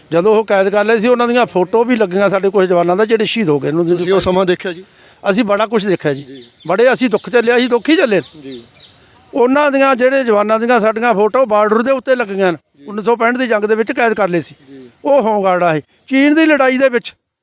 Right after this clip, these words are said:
Speaker 1: ਜਦੋਂ ਚੀਨ ਦੀ ਲੜਾਈ ਹੋਈ, ਸਾਡੀਆਂ ਜਿਹੜੀਆਂ ਲੇਡੀਜ਼ ਸੀ, ਥਰੀ ਡਟ ਥਰੀ ਰਾਈਫਲ ਲੈ ਕੇ, ਸਾਡੀਆਂ ਲਾ ਕੇ ਇਹਨਾਂ ਨੇ ਲੜਾਈ ਕੀਤੀ, ਉਹਦਾ ਮੁਕਾਬਲਾ ਕੀਤਾ।
Speaker 2: ਹੂੰ।
Speaker 1: ਇਹਨੂੰ ਹੋਮਗਾਰਡ ਨੂੰ ਹਲਕੇ 'ਚ ਨਾ ਲਾਓ। ਇਹ ਹੋਮਗਾਰਡ ਦਾ ਜਿਹੜਾ ਇਤਿਹਾਸ ਪੜ੍ਹੋ ਵੀ ਇਹਦਾ ਪੁਰਾਣਾ ਇਤਿਹਾਸ ਕੀ ਆ।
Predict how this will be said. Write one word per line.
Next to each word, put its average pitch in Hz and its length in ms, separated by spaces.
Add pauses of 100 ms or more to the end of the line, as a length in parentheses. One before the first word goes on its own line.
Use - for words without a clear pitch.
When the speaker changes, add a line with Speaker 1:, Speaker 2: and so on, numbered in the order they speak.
(100)
Speaker 1:
ਜਦੋਂ 220 200
ਚੀਨ 247 260
ਦੀ 262 100
ਲੜਾਈ 247 300
ਹੋਈ, 277 200
ਸਾਡੀਆਂ 233 360
ਜਿਹੜੀਆਂ 269 260
ਲੇਡੀਜ਼ 233 380
ਸੀ, 190 100 (680)
ਥਰੀ 262 200
ਡਟ 311 160
ਥਰੀ 262 260
ਰਾਈਫਲ 233 240
ਲੈ 240 120
ਕੇ, 233 140
ਸਾਡੀਆਂ 240 320
ਲਾ 208 200
ਕੇ 196 80
ਇਹਨਾਂ 247 160
ਨੇ 247 120
ਲੜਾਈ 190 340
ਕੀਤੀ, 214 220
ਉਹਦਾ 330 180
ਮੁਕਾਬਲਾ 277 420
ਕੀਤਾ। 220 240
Speaker 2:
ਹੂੰ। 139 300 (220)
Speaker 1:
ਇਹਨੂੰ 262 260
ਹੋਮਗਾਰਡ 226 460
ਨੂੰ 254 200
ਹਲਕੇ 226 200
'ਚ 208 80
ਨਾ 170 140
ਲਾਓ। 262 320 (260)
ਇਹ 262 140
ਹੋਮਗਾਰਡ 226 480
ਦਾ 262 140
ਜਿਹੜਾ 254 240
ਇਤਿਹਾਸ 226 380
ਪੜ੍ਹੋ 285 200
ਵੀ 269 140
ਇਹਦਾ 247 180
ਪੁਰਾਣਾ 226 320
ਇਤਿਹਾਸ 226 320
ਕੀ 220 160
ਆ। 185 80